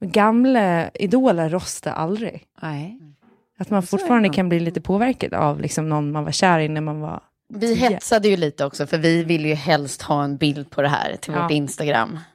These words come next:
Speaker 3: Men det gick du inte med på, Klara.
Speaker 1: Nej, men grejen är den att eftersom jag är nykter nu, nyårslöfte by the way, att gå ut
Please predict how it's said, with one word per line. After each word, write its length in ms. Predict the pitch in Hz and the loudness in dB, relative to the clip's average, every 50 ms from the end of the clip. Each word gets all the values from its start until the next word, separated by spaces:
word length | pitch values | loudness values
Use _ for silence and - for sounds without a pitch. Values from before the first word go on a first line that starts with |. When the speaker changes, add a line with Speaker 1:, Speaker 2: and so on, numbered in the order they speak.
| _ _ | _ _
Speaker 3:
Men 220 | - 185 196 180 165 | -8 -6 -6 -4 -4
det 80 | 180 180 170 | -4 -2 -2
gick 300 | 165 156 151 143 - - | -4 -4 -8 -12 -12 -10
du 60 | - 175 | -8 -8
inte 220 | 170 165 143 - | -8 -8 -8 -8
med 260 | 160 165 175 196 180 - | -8 -6 -6 -6 -8 -8
på, 100 | 160 139 | -12 -10
Klara. 360 | - 151 - - 233 - - - _ _ _ _ _ _ _ _ _ _ _ - | -10 -10 -10 -12 -14 -16 -20 -20 _ _ _ _ _ _ _ _ _ _ _ -2
Speaker 1:
Nej, 140 | 202 220 233 | 0 2 2
men 120 | 247 254 | 2 2
grejen 280 | 254 285 285 269 233 202 | 4 4 4 4 4 2
är 40 | 190 | 2
den 200 | 185 185 185 180 | 0 0 0 -2
att 180 | 170 165 _ - | -4 -6 _ -6
eftersom 360 | 202 180 196 202 - 208 208 | -4 -4 -2 -2 0 2 2
jag 120 | 208 202 196 | 2 4 4
är 40 | |
nykter 320 | 190 208 208 - - - 156 | 2 2 0 -2 -4 -4 -2
nu, 220 | 151 151 151 160 156 _ _ _ _ _ - | -2 -2 -4 -4 -8 _ _ _ _ _ -2
nyårslöfte 640 | 185 190 180 180 180 170 - 185 175 - - 160 | 0 4 4 4 4 4 4 2 0 0 0 -2
by 140 | 156 151 151 | 0 0 0
the 80 | 147 165 | 0 0
way, 200 | 170 156 156 - - | -2 -2 -4 -4 -4
att 180 | - 165 - | -4 -6 -4
gå 180 | - - 180 - | -4 -2 0 2
ut 420 | 180 170 160 - - - - - | 2 2 0 -2 -6 -12 -12 -14